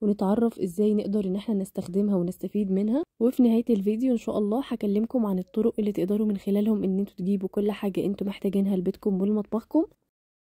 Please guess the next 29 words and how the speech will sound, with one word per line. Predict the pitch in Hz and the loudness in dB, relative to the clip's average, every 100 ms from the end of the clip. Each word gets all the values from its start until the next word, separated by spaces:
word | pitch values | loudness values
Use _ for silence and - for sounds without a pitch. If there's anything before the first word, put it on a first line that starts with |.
| - | 4
فبداية | 254 277 214 214 247 233 | 6 6 4 2 2 0
كده | 190 202 | 0 0
عندنا | 254 202 185 196 226 220 | 0 0 0 0 0 0
جهاز | 190 180 202 208 | 0 0 2 0
الشوي | - - 208 208 196 | -2 -4 -2 0 0
ده، | 190 | -2
طبعًا | 254 226 196 185 | -2 -2 0 -2
دي | 202 | -4
شواية | - 180 180 208 | -2 0 2 0
بتشتغل | 202 - 208 202 196 | -2 -4 -4 -2 -2
عن | 180 | -4
طريق | - 180 190 - | -4 -4 -4 -4
الكهرباء، | 190 196 185 202 294 - | -2 0 2 2 0 -2
وبيجي | 196 185 196 214 | -4 -2 0 0
معاها | 202 180 208 | 0 0 0
كل | 202 214 226 | 0 0 0
العدة | 208 190 220 254 233 | 0 -2 0 0 0
اللي | 190 | -2
انت | 202 214 | -2 -2
ممكن | 208 214 196 | -2 -4 -6
تحتاجيها | - 185 175 202 196 | -6 -4 0 0 0
للشوي | 190 - 208 208 | -2 -2 -2 0
طبعًا، | 208 208 208 185 | -2 0 0 0
زي | 202 220 247 | 6 6 4
الشبك | - 190 214 - - | 0 0 0 -2 -4
او | 202 | -4
الصينية | 190 208 185 214 233 | -4 -2 0 2 2
او | 226 214 | 2 2
الاسياخ | 226 196 - 190 220 | 0 0 -2 -2 0